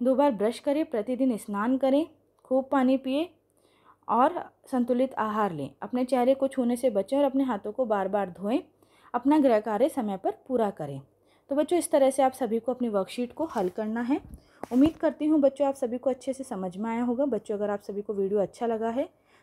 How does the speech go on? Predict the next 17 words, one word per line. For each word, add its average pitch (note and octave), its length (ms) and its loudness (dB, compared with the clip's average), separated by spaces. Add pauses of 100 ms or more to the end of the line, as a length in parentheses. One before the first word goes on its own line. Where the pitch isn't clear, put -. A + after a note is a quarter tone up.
तो - 40 -4
लाइक A3+ 300 2
बटन B3+ 240 2
दबा B3+ 220 2
करके B3 240 -4
सभी A#3 220 0
वीडियो A3+ 280 0
को A#3+ 120 -2
लाइक F3+ 280 -2
करें, A3+ 260 -4 (180)
ज़्यादा G#3 280 -2
से B3 120 0
ज़्यादा A#3 200 2
वीडियो G#3+ 300 -2
को C4 160 0
शेयर G3 340 -2
करें D3 260 -10